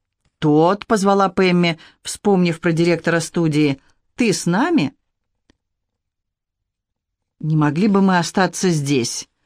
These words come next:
Я не хочу рисковать, чтобы ни на кого не натолкнуться", сказала Лиз, оглядывая опустевший офис. Факс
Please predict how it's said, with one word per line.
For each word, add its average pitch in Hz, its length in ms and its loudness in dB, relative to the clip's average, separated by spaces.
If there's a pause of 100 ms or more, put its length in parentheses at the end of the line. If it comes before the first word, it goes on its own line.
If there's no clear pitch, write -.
(180)
Я 302 140 0
не 262 100 6
хочу 240 280 0
рисковать, 185 640 0 (180)
чтобы 170 340 0
ни 170 100 2
на 165 120 0
кого 175 220 0
не 190 100 2
натолкнуться", 156 720 0
сказала 147 440 0
Лиз, 185 260 0
оглядывая 151 560 0
опустевший 151 720 -2
офис. 143 500 -4 (680)
Факс 208 360 -2